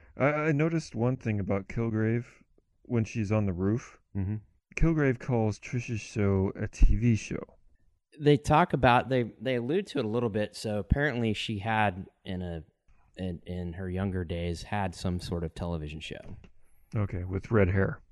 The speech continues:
Speaker 2: Yeah.
Speaker 1: <laughs>
Speaker 2: And then now she's on the radio.
Speaker 1: Yeah.
Speaker 2: I love the bit with the cop. So clearly, I mean, she drug him downstairs and then did the whole thing where she falls into the garbage.
Speaker 1: Yep.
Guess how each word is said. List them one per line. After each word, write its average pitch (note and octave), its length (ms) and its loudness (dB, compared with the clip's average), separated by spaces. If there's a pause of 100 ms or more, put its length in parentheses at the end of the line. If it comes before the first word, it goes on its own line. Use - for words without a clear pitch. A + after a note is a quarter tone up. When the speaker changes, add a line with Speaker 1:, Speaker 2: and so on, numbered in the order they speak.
(100)
Speaker 2:
Yeah. E2 160 -4 (960)
Speaker 1:
<laughs> - 0 - (960)
Speaker 2:
And F#2 160 -2
then E2+ 100 0
now D#2+ 140 -4
she's E2+ 200 -8
on E2 120 -4
the - 80 -10
radio. - 360 -12 (680)
Speaker 1:
Yeah. G#1+ 180 -2 (920)
Speaker 2:
I D3+ 120 6
love C3 180 6
the A2+ 80 4
bit A2+ 140 6
with F#2 120 -2
the G2 60 -2
cop. G2 420 -2 (280)
So - 140 -4
clearly, F3 400 4
I A2 60 4
mean, A2+ 100 6
she G#2 240 -4 (800)
drug B2 240 4
him A2+ 100 4
downstairs G#2 600 4
and G2+ 100 0
then G2+ 160 -2
did F#2+ 140 -6
the G2 80 -6
whole G2+ 120 -4
thing G#2 160 -6
where G2 100 -6
she F#2 160 -12 (280)
falls G2 440 -10
into F#2+ 120 -8
the F2+ 100 -8
garbage. F2 540 -6 (380)
Speaker 1:
Yep. A#2 240 4